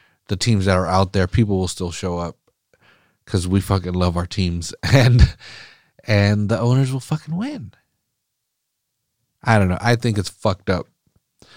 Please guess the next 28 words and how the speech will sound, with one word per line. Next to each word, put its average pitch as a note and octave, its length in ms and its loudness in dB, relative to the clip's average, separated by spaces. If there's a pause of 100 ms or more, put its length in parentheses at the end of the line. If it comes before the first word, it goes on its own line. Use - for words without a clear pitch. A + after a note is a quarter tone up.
(260)
by F#2+ 180 4
the F2+ 120 0
owners, F2+ 580 0
and F2+ 640 -2 (200)
I, G2 140 2
they're G2+ 220 2
business F#2+ 440 0
people. E2+ 380 -6
That's, F#2 300 -4
that's G2+ 280 -4
what G#2+ 160 -4
they're F2+ 160 0
seeing. D2+ 580 -8
And F2+ 220 -6
this, G2 140 -2
'cause F#2+ 300 -4
again, G2 260 -2
this G2+ 140 -4
country A#2+ 320 -2
doesn't A2 420 0
have E2+ 540 -6 (520)
that F2+ 160 -6
history F2+ 600 -2
of F2 180 -4
soccer, D#2+ 680 -8 (920)
and G2+ 100 -4
these G#2 220 2
teams A#2 320 0